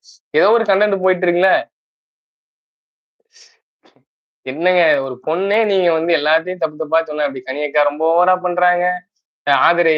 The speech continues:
இது பண்றாங்க, அரோரா பண்றாங்க அப்படின்னா, கண்டென்ட் கொடுக்குறாங்க, ஏதோ லவ் கண்டென்ட், ஏதோ ஷார்ட்ஸ் கீட்ஸ் போட்டுட்டு அப்படியே ஏதோ ஒரு லவ் கண்டென்ட் கொடுத்துட்டு இருக்காங்க. அதனால அரோரா வந்து தப்பிச்சிட்டு இருக்காங்க. ஆனா அரோரா பண்றதுலாம் ரொம்ப ஓவர்.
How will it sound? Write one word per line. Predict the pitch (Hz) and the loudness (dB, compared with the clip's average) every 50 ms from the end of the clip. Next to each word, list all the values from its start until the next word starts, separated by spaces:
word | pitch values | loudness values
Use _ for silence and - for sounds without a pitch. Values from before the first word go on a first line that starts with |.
| 151 | 0
இது | 151 151 160 160 | -2 -4 -6 -6
பண்றாங்க, | 160 160 151 156 160 160 165 156 | -6 -4 0 0 0 2 2 2
அரோரா | 143 139 147 160 175 175 165 | 2 4 2 2 2 0 0
பண்றாங்க | 147 143 139 143 165 170 170 165 | -2 -6 -2 -2 -2 -2 -2 -4
அப்படின்னா, | 151 143 143 147 151 147 143 139 131 151 175 170 170 _ _ - - _ _ _ _ _ _ _ - | -6 -6 -8 -8 -6 -4 -4 -2 -2 -2 -4 -4 -6 _ _ -20 -20 _ _ _ _ _ _ _ -2
கண்டென்ட் | 160 185 220 240 247 233 220 | -2 0 0 0 0 0 0
கொடுக்குறாங்க, | 202 208 196 185 185 185 180 175 165 170 175 180 180 - _ _ | -2 -2 -2 0 0 0 0 2 2 2 0 0 -2 -4 _ _
ஏதோ | - 135 143 160 170 | -4 -2 0 2 2
லவ் | 165 156 170 175 | 2 2 0 0
கண்டென்ட், | 165 170 156 156 147 143 143 143 143 143 143 | -2 -2 0 0 0 0 0 -4 -4 -4 -6
ஏதோ | 143 135 147 156 | -6 -4 -4 -4
ஷார்ட்ஸ் | 127 - 156 160 156 - 147 | 0 0 0 0 -2 -4 -8
கீட்ஸ் | 151 160 156 - | -8 -8 -10 -12
போட்டுட்டு | 160 151 151 156 156 147 151 170 | -12 -8 -6 -6 -6 -4 -2 -2
அப்படியே | 156 143 143 156 156 | -2 -2 -2 -2 -2
ஏதோ | 143 143 156 160 | -2 0 0 0
ஒரு | 156 151 | 0 0
லவ் | 143 143 147 147 | 0 -2 -4 -4
கண்டென்ட் | 160 151 151 147 143 | -8 -10 -12 -14 -16
கொடுத்துட்டு | - 143 143 - 165 156 143 | -18 -18 -12 -8 -8 -8 -6
இருக்காங்க. | 135 135 131 127 127 139 147 - _ _ _ _ _ _ - | -6 -6 -6 -6 -6 -8 -8 -10 _ _ _ _ _ _ -4
அதனால | 120 131 135 139 139 147 170 175 | -4 -2 -2 0 0 2 2 2
அரோரா | 165 143 139 156 165 160 165 156 | 2 2 2 2 2 2 2 2
வந்து | 147 139 147 170 | 0 -2 -4 -6
தப்பிச்சிட்டு | 165 - 139 135 - 160 151 143 | -8 -10 -12 -10 -8 -8 -6 -6
இருக்காங்க. | 135 135 131 131 139 131 | -6 -8 -8 -8 -10 -10
ஆனா | 127 143 156 151 | -8 -6 -4 -4
அரோரா | 135 123 135 156 175 185 185 175 165 - | -4 -2 0 0 2 2 2 2 0 -2
பண்றதுலாம் | 151 147 165 170 180 180 175 175 175 190 190 | -6 -8 -6 -4 -4 -4 -2 -2 -2 -2 -2
ரொம்ப | 165 139 127 139 156 165 147 151 151 | -4 -8 -10 -12 -8 -2 -2 0 2
ஓவர். | 147 196 202 202 202 202 | 2 0 0 -2 -4 -6